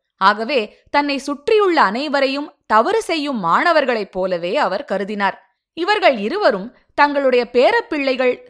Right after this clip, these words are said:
சாக்ஷி, சாக்கேத்துடன் வசித்து வந்தார்கள். அந்த பகுதியில் இருந்த சிறுவர்கள் தினமும் ஹாக்கி விளையாடினார்கள். யாரும் உபயோகப்படுத்தாத பூங்கா ஒன்றை அவர்கள் இரு விளையாட்டு மைதானங்களாக பிரித்திருந்தனர்.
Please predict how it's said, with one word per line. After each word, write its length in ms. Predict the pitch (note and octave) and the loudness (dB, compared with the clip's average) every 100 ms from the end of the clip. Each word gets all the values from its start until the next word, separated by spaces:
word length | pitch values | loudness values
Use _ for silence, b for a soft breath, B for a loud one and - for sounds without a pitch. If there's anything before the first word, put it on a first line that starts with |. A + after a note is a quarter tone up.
| - | 0
சாக்ஷி, 540 | A#3+ C#4+ - - E4 D#4+ D#4 | 6 6 4 -4 -6 -6 -4
சாக்கேத்துடன் 720 | - G#3 C#4+ E4 C#4 G#3+ F#3+ E4 | 2 2 2 -4 -4 -4 -6 -6
வசித்து 380 | A3 D4 - | -6 -6 -6
வந்தார்கள். 520 | A#3 G#3 G3 F#3+ F#3 D#3+ _ _ _ _ _ _ - | -6 -2 -2 0 -2 -6 _ _ _ _ _ _ -4
அந்த 300 | D4 D#4 D4+ | 0 0 2
பகுதியில் 460 | A3+ C4 G#4+ A4 | 0 2 2 2
இருந்த 260 | F#4 D#4+ B3+ | 0 -2 -4
சிறுவர்கள் 760 | A#3 A3 D4+ D4 C4 G3 A3 b - | -4 -4 0 0 0 -2 -6 b -10
தினமும் 500 | A#3 F4+ A4+ D4 F4 | -4 -2 -2 -4 -4
ஹாக்கி 460 | B3 A#3 F4 F4+ | 2 4 4 -2
விளையாடினார்கள். 680 | A3+ G#3 F#3+ F#3 F3+ F3 F3 - _ _ _ | -2 0 0 -2 -6 -6 -8 -8 _ _ _
யாரும் 580 | A3 B3 D#4 G4 A4 G#4 - | 2 6 6 6 2 -6 -4
உபயோகப்படுத்தாத 1000 | A3 F4+ F#4+ E4+ E4+ C4+ B3 B3 A#3 | 0 2 2 2 2 -2 0 0 0
பூங்கா 520 | G#3+ - C4+ F#4 F4+ A#3 | -4 -8 -8 2 2 2
ஒன்றை 540 | G3 G#3 C4 F#3 b b - | -2 -2 -4 -4 b b 0
அவர்கள் 460 | D4+ D4+ C#4 C4+ | 2 2 0 0
இரு 320 | A3 D#4 A4+ | -2 -2 0
விளையாட்டு 480 | C4 D4 F4 F4+ F4 | 2 2 4 2 2
மைதானங்களாக 840 | C4 A3 B3+ B3+ G#3+ F#3 E3+ B3+ E4 | -4 -2 -2 -2 -2 -2 -2 -2 -6
பிரித்திருந்தனர். 680 | A#3+ C4 B3+ G#3 G3 F#3 | -8 -6 -6 -4 -4 -4